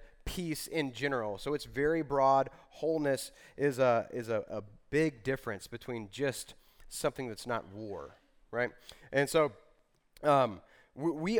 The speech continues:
really aren't sure as we're reading this passage, like, how much time has transpired between chapter forty-two and chapter forty-three, but we do know that God is working to restore peace to Jacob's family. All right, we know and we've seen time and time again how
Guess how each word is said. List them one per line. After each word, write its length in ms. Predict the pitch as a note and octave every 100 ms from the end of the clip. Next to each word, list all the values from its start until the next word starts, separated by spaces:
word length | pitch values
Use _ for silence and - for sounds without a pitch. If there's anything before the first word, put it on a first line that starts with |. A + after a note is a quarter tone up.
| D3
really 320 | D3 G#3 G3
aren't 200 | F3+ E3+
sure 420 | - E3+ F3 E3+
as 180 | D#3 C#3
we're 60 | C3+
reading 260 | D3+ D#3+
this 140 | D3 -
passage, 480 | C#3+ C#3+ D#3+ D3
like, 160 | C3+ A#2+
how 180 | - D3
much 300 | D3 - -
time 400 | - B2+ C#3 D3
has 180 | C3 -
transpired 760 | - B2 - - A2+ C3+ E3+
between 560 | B2+ - C3+ C3+ D3 C#3+ - -
chapter 360 | D3+ C3 B2+
forty-two 560 | - C3+ B2+ A2+ B2 C#3
and 100 | B2+
chapter 300 | C3 - B2
forty-three, 580 | - A#2+ A#2 A2 B2+ F#3 - - -
but 100 | D#3
we 140 | D3
do 220 | B2+ E3 G#3+
know 180 | E3
that 180 | D3 A#2
God 320 | C3 C3 G3+
is 160 | F#3 B2+
working 600 | A2+ E3+ - A#2+ A2+ D#3+ - - -
to 160 | - F3
restore 760 | D3+ - - F3+ F3 D3+ B2+ - -
peace 520 | - A3+ D3 B2 - - - -
to 100 | E3
Jacob's 500 | D3 C3+ C#3 C3 -
family. 460 | D3 D3 A#2 F2 - - - - -
All 80 | B2+
right, 80 | C#3+
we 180 | D3+
know 540 | D#3+ D#3+ E3+ F#3+ A#3+ A3+ - - - -
and 180 | C#3
we've 160 | C#3+ B2+
seen 420 | - F3 F#3+ G3
time 200 | D#3 D3+
and 100 | E3+
time 120 | F#3
again 300 | F#3+ D#3 C#3
how 320 | C3 C3+ B2+